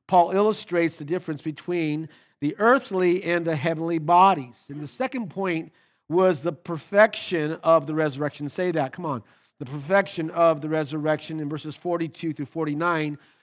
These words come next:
What Paul does, Paul describes the new body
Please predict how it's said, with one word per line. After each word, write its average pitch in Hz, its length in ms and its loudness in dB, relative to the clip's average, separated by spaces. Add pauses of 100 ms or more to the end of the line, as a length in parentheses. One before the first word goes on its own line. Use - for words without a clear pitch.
(120)
What 135 140 -16
Paul 220 260 6
does, 180 240 -2
Paul 202 240 2
describes 180 920 4 (260)
the 165 100 0
new 180 180 -2
body 170 640 6